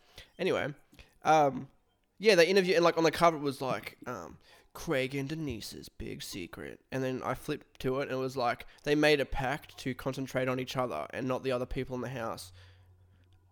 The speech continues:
That, that was the big secret. The cover of the magazine for the week. And that was the big secret.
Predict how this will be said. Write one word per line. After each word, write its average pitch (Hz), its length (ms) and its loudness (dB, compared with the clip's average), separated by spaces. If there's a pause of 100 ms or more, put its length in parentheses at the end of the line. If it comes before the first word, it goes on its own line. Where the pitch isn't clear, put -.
(280)
That, - 260 2 (120)
that 139 220 4
was 143 180 0
the 147 60 -4
big 131 220 -2
secret. 175 540 -2 (1200)
The 143 120 -2
cover 151 340 4
of 135 260 4
the 135 60 0
magazine 127 500 0
for 139 120 -8
the 131 80 -4
week. 123 400 -6 (680)
And 127 160 0
that 131 160 2
was 143 200 2
the 135 80 -6
big 135 240 -2
secret. 135 500 -2